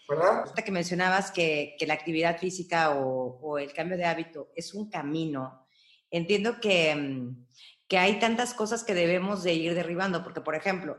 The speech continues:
Speaker 2: todo es voluntad, ¿no? O sea, también se habla
Speaker 1: Claro.
Speaker 2: de la voluntad.
Speaker 1: Y disciplina.
Speaker 2: Y la disciplina. Sin embargo, eh, dentro de cada persona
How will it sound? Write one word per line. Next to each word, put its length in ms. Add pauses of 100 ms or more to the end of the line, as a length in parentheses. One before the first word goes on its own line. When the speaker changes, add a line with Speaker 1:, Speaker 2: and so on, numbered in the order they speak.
(120)
Speaker 2:
todo 260
es 160
voluntad, 580
¿no? 320
O 60
sea, 360
también 280
se 120
habla 180
Speaker 1:
Claro. 100
Speaker 2:
de 60
la 100
voluntad. 500
Speaker 1:
Y 60
disciplina. 760
Speaker 2:
Y 40
la 120
disciplina. 760
Sin 220
embargo, 720 (560)
eh, 460
dentro 360
de 140
cada 300
persona 880